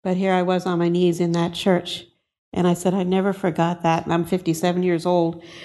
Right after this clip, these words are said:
and I still remember that. I still remember that. But in junior high, this is some years later, I didn't grow up in a loving home.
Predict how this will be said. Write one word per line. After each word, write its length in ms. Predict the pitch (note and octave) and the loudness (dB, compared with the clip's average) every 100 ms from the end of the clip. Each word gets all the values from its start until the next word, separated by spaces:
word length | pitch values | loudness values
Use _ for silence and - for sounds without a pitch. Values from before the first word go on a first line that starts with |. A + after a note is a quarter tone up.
| - | -8
and 120 | G3+ F3+ | -2 0
I 80 | |
still 260 | F3 - F#3 | 0 -2 0
remember 460 | F3 F3 F3 E3+ E3+ | 2 2 2 0 0
that. 260 | D#3 D#3 | -2 -2
I 60 | D#3+ | -4
still 320 | D#3+ G#3 G3 | -4 -2 0
remember 400 | G3+ F#3 F3 F3 | 0 0 -2 -4
that. 400 | D#3+ D#3+ - - _ _ _ _ _ _ _ _ _ _ _ _ _ _ _ _ _ - | -8 -10 -14 -20 _ _ _ _ _ _ _ _ _ _ _ _ _ _ _ _ _ 0
But 340 | F3+ F3+ - - _ _ _ _ - - _ _ | 2 0 -8 -20 _ _ _ _ -18 -18 _ _
in 200 | G3 G#3 | 0 2
junior 420 | F3+ G#3+ G3+ G3 | 0 2 2 2
high, 340 | F#3 G3+ F#3 F#3 | -2 0 0 2
this 200 | F#3+ F#3 | 0 -4
is 80 | E3+ | -4
some 240 | F#3 F3+ | 0 2
years 360 | F#3 E3+ E3+ F3+ | 2 0 -2 -2
later, 520 | F#3+ G3 E3+ D#3 D#3+ D#3+ - - _ _ _ - _ - - _ _ _ - | 0 0 -2 -6 -8 -12 -18 -20 _ _ _ -20 _ -20 -20 _ _ _ -4
I 100 | F#3+ | 0
didn't 180 | F#3+ F3+ | 2 2
grow 240 | F3+ F3+ | 2 2
up 200 | F#3 F3+ | 0 0
in 80 | E3+ | 0
a 80 | E3 | 2
loving 340 | E3+ E3+ E3 | 2 2 2
home. 540 | F3+ F3+ F#3 F#3 - | 2 0 0 -2 -8